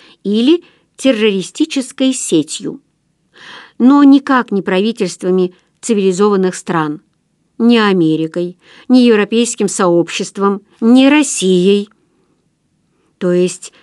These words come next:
первый мир в войне не заинтересован и её не хочет. Конечно, он господствует сейчас в мире. Эта война идёт против него. Он развалился на подушках,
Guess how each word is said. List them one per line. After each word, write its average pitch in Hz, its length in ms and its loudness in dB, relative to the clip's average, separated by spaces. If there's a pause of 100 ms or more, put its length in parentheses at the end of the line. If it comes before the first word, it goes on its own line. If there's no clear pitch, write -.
(200)
первый 190 480 2
мир 247 300 2
в 190 100 -6
войне 202 380 0
не 214 240 0
заинтересован 202 920 -2 (220)
и 190 100 -2
её 190 240 2
не 233 160 2
хочет. - 520 -2 (1120)
Конечно, 233 880 0 (280)
он 240 200 4
господствует 220 880 -2
сейчас 170 480 -8
в 170 100 -8
мире. 156 360 -4 (520)
Эта 269 280 0
война 247 480 2
идёт 233 320 -2
против 214 460 -4
него. 180 420 -2 (580)
Он 214 220 2
развалился 214 760 0
на 208 120 -2
подушках, 202 680 -4